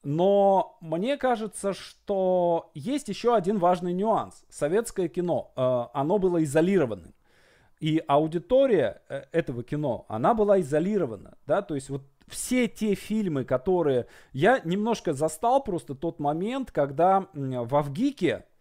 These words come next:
э, вот эти просмотры, которые устраивали, нам ещё преподносили как, типа, «Ребята, вы нигде не можете посмотреть это кино».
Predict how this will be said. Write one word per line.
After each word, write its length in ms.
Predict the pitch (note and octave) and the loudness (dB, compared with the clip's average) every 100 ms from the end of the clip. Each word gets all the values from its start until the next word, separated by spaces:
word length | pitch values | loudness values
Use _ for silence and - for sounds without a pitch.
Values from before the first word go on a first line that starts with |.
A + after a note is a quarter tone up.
| _ _ _ _ - | _ _ _ _ -4
э, 60 | C3+ C3+ C3 B2+ B2 A#2+ A#2+ A#2 A#2 A2+ A2+ A2 G#2 - - - - _ _ _ _ _ | 2 4 4 4 4 2 0 0 0 -2 -4 -6 -12 -14 -18 -20 -20 _ _ _ _ _
вот 140 | C#3+ G3+ | -4 -2
эти 120 | D#3 | -2
просмотры, 680 | - F3 - A#3 C#4+ C#4+ F#3 | 0 -2 0 0 2 2 -2
которые 420 | - C#3+ F3+ C#3+ | -4 -4 -2 -2
устраивали, 840 | C#3 - F#3 E3+ C3+ G#2 F#2 C#2 _ _ _ _ - | -4 -6 -2 0 0 -2 -10 -18 _ _ _ _ -2
нам 300 | D#3+ B3+ A#3+ | 2 4 2
ещё 400 | - - A3+ B3 | -4 2 4 4
преподносили 920 | B3+ F3+ F#3 F3 E3+ F3 - B3+ G#3+ | 2 -4 -2 -4 -4 -6 -6 -4 -4
как, 320 | - G3+ G#3 - | 2 2 2 -4
типа, 520 | F#3 F3 D3 C#3 - - | -4 2 2 2 -4 -10
«Ребята, 420 | D#3 F3 F#3+ D3+ | -4 -2 0 -2
вы 160 | F3 | -4
нигде 360 | G3 D#3 C3+ G3+ | -4 -4 -4 -4
не 80 | F#3 | -2
можете 320 | E3 E3 D#3 | -4 -6 -8
посмотреть 520 | C3+ C3 C#3+ C#3 D3+ C#3+ | -12 -12 -10 -8 -8 -8
это 160 | C#3 | -10
кино». 440 | C3+ C3+ B2+ F#2 | -8 -8 -8 -10